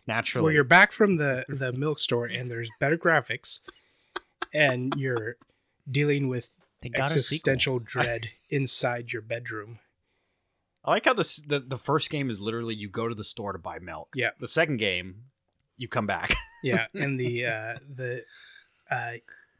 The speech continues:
Speaker 2: trying to get her to not go crazy,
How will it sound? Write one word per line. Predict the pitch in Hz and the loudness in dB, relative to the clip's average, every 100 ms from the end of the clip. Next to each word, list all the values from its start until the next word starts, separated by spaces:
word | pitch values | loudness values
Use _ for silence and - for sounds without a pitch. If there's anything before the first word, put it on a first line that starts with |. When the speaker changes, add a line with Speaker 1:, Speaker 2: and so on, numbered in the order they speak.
| _ _ _ | _ _ _
Speaker 2:
trying | - 151 143 143 | -2 0 0 -2
to | 131 131 | -6 -6
get | 131 123 | -4 -2
her | 143 123 | -2 -4
to | 120 | -8
not | 113 113 113 117 - - _ _ _ _ _ _ _ _ _ _ _ _ _ _ _ _ _ _ _ _ _ _ _ _ 160 | -10 -8 -8 -10 -14 -16 _ _ _ _ _ _ _ _ _ _ _ _ _ _ _ _ _ _ _ _ _ _ _ _ -6
go | 135 127 | -4 -6
crazy, | - 139 127 127 139 131 123 123 | -6 -6 -4 -4 -4 -4 -4 -8